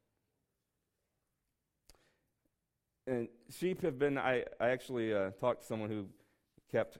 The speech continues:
we only had a couple when I was a kid, but, uh, I talked to someone who kept sheep for a while and said that, uh, you know, they,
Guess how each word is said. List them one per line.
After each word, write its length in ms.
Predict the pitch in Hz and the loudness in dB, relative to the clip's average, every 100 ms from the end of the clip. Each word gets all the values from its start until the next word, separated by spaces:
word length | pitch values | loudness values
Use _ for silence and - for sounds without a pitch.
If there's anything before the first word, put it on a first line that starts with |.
| - | -6
we 180 | 120 147 | 2 4
only 220 | 127 104 | 4 4
had 100 | 98 | 2
a 60 | |
couple 320 | 87 95 85 85 | 0 -4 -4 -8
when 100 | 87 | -8
I 60 | |
was 100 | 82 | -10
a 160 | - - | -10 -6
kid, 160 | 82 85 85 | -6 -6 -10
but, 120 | 85 - | -10 -4
uh, 140 | 85 87 - | -6 -6 -6
I 80 | 92 | -8
talked 260 | - 107 | -2 -4
to 40 | - | -2
someone 220 | 107 104 | -6 -4
who 80 | 95 | -4
kept 340 | - 110 - - _ _ _ _ | -2 -2 -2 -14 _ _ _ _
sheep 320 | - 110 - | -10 -8 -6
for 80 | - | -4
a 60 | 95 | 0
while 300 | 95 98 98 | 2 4 2
and 120 | 87 - _ - | 0 -10 _ -20
said 160 | 113 | -6
that, 220 | 110 101 110 | -4 -2 0
uh, 260 | 101 92 - | 2 0 0
you 80 | |
know, 120 | 104 101 | -2 0
they, 320 | 120 117 | 2 2